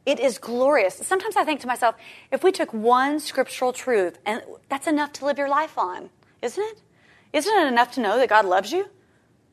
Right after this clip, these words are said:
Do you really need that necklace from Charming Charlie's? <laughs> You know, isn't it enough to know that God loves you? Do you really need a husband or a baby or a really cool car or a house and everything you want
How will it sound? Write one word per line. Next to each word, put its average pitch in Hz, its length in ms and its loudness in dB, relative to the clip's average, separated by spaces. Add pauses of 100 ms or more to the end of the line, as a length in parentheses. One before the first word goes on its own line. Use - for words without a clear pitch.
(280)
Do 233 100 -4
you 220 120 -2
really 220 240 -2
need 226 180 -6
that 180 140 2
necklace 175 280 -6
from 180 120 -16
Charming 180 240 -6
Charlie's? 165 440 -8 (220)
<laughs> - 220 -20
You 247 100 2
know, 220 180 0 (800)
isn't 294 300 6
it 269 80 8
enough 233 240 4
to 233 80 -6
know 214 160 2
that 214 80 0
God 190 180 2
loves 180 300 0
you? 339 240 -4 (480)
Do 185 100 -10
you 165 260 -6
really 156 500 -4
need 240 100 -4
a 226 80 0
husband 226 320 -8 (260)
or 170 120 -10
a 156 60 -10
baby 185 380 -8 (580)
or 165 100 -10
a - 20 -6
really 175 220 -2
cool 185 160 -6
car 185 460 -4
or 196 80 -4
a 180 40 -12
house 269 400 0
and 185 100 -6
everything 190 280 -4
you 165 100 -8
want 175 480 -10